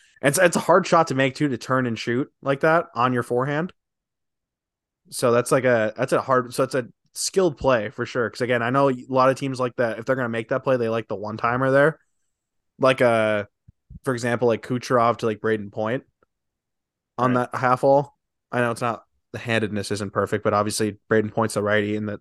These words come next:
Speaker 1: in that spot, and they work that side. T J Oshie also, like, the, also another example.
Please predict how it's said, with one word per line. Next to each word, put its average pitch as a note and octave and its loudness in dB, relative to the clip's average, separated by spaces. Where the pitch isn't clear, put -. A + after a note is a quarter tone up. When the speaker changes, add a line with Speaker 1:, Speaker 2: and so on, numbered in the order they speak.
Speaker 1:
in A2 -4
that G2+ -4
spot, G#2 0
and G#2+ -8
they G#2+ -6
work G#2+ -4
that G#2 -4
side. F#2 -6
T C3+ 4
J A#2+ 4
Oshie A#2 2
also, A2 0
like, A2+ -4
the, A2 -4
also A2 -2
another G#2 -2
example. G#2+ -2